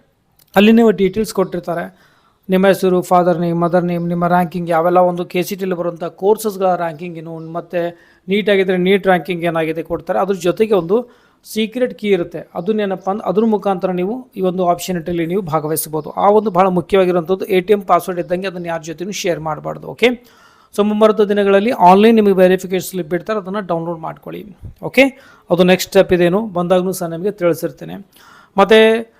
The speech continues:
ಭಾಳ ಜನ "ಸರ್ ಸಿ ಟಿ ರಿಸಲ್ಟ್ ಬಂತು, ಈಗ ಕೌನ್ಸಿಲಿಂಗ್ ಅವಾಗ" ಅಂತ ಸ್ಟೇ ಕೇಳ್ತಾ ಇದ್ದೀರಾ. So ನೋಡಿ, ನೀಟ್ ರಿಸಲ್ಟ್ ಬರಬೇಕು,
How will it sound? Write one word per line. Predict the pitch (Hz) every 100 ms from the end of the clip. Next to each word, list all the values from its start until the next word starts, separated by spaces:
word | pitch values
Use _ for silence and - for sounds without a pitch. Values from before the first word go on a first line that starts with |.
| _ _
ಭಾಳ | 185 220
ಜನ | 226 233
"ಸರ್ | 226 233 214
ಸಿ | 220 226
ಟಿ | 240
ರಿಸಲ್ಟ್ | 214 220 185
ಬಂತು, | 202 196
ಈಗ | 202
ಕೌನ್ಸಿಲಿಂಗ್ | 196 196 214 220 226 196
ಅವಾಗ" |
ಅಂತ | 185 170
ಸ್ಟೇ | 202 - 175
ಕೇಳ್ತಾ | 165 196 185 180
ಇದ್ದೀರಾ. | 160 165
So | - -
ನೋಡಿ, | 180 190 190
ನೀಟ್ | 175 170
ರಿಸಲ್ಟ್ | 151 170 156
ಬರಬೇಕು, | 151 151 151